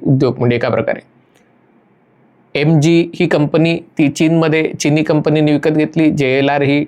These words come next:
टाटांनी विकत घेतली. पण अगदी ताजी बातमी अशी आहे की ब्रिटनमध्ये चायनीज ऑटो कंपनी बीवायडी यांची विक्री दहा पट वाढलेली आहे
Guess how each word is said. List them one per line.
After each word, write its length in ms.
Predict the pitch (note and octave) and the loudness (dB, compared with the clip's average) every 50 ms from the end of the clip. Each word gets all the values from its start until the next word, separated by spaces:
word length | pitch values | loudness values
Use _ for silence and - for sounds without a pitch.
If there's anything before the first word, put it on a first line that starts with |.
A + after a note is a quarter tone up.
| - | -4
टाटांनी 400 | - C#3+ B2+ - D3+ D3 D3 D3+ | -4 -4 -4 -2 -2 -2 0 0
विकत 220 | C#3+ C#3+ C3+ - D3 | 0 0 0 0 0
घेतली. 300 | C3 C3+ B2 B2 - - - _ _ _ _ _ _ _ _ - - - _ _ _ _ _ _ _ _ _ _ - - _ _ _ - - | 0 0 0 -2 -6 -14 -18 _ _ _ _ _ _ _ _ -20 -20 -20 _ _ _ _ _ _ _ _ _ _ -20 -20 _ _ _ -8 -6
पण 180 | D3 D3+ F3 F3 F3 F3 _ _ _ _ _ _ _ _ _ _ _ _ _ - | -4 -2 -2 -2 -4 -6 _ _ _ _ _ _ _ _ _ _ _ _ _ -2
अगदी 240 | B2 A#2+ - G3 | -2 -2 0 0
ताजी 340 | F#3+ F#3+ E3 C3 B2 C#3 F#3 F#3 | -2 -2 -2 -2 0 0 0 0
बातमी 340 | D#3+ F3 D3 - F3 E3 | 0 -2 -2 -2 -2 0
अशी 260 | D#3+ D3 C#3 - D#3+ C#3+ | 0 -2 -2 -2 0 0
आहे 200 | C3+ B2+ - A#2 | 0 0 -2 -6
की 340 | - - _ _ - - | -8 -12 _ _ -2 0
ब्रिटनमध्ये 720 | D#3 C#3 C3 D3 - - G3+ G3 F#3+ F3 D#3 C3 C#3+ B2 B2 B2+ - - - _ _ _ _ _ _ _ _ _ _ - | 2 2 2 2 0 0 0 2 2 2 2 2 0 0 -2 -4 -8 -14 -20 _ _ _ _ _ _ _ _ _ _ -6
चायनीज 600 | D#3+ D3 D3 D#3 D#3 F3 F#3+ F#3+ F3 - - - _ _ _ - | -4 -2 0 0 2 2 2 2 0 -2 -6 -12 _ _ _ -4
ऑटो 280 | D3 C#3+ C#3 - F3+ D#3 | -4 -2 -2 0 -2 -2
कंपनी 440 | - E3 D3+ C#3+ D3 D3 D3 D3+ | 0 0 -2 0 0 0 0 2
बीवायडी 680 | D3 C3+ B2 E3+ F3 E3 E3 D#3 D3+ D3+ C#3+ C#3 B2+ A#2 - - - _ _ _ _ _ _ - | 2 4 4 4 4 2 2 0 0 0 0 2 0 0 -2 -6 -16 _ _ _ _ _ _ -4
यांची 440 | - C3 C3+ C#3 C#3 C#3 - - F3 | -2 0 0 0 -2 -2 0 2 2
विक्री 340 | D#3 D3+ C#3 - - C#3+ C#3+ | 2 2 0 0 0 0 2
दहा 320 | C3 B2+ C#3 C3 E3 F3+ | 2 0 -2 -2 -2 -2
पट 400 | F3 - - F3+ F3+ E3+ F3 - | -2 -2 -2 -2 -2 -2 -4 -4
वाढलेली 480 | - - C#3 C3+ B2+ C3 C3+ A#2+ A#2 - - | -4 -2 0 2 2 2 2 2 0 -2 -4
आहे 80 | - | -8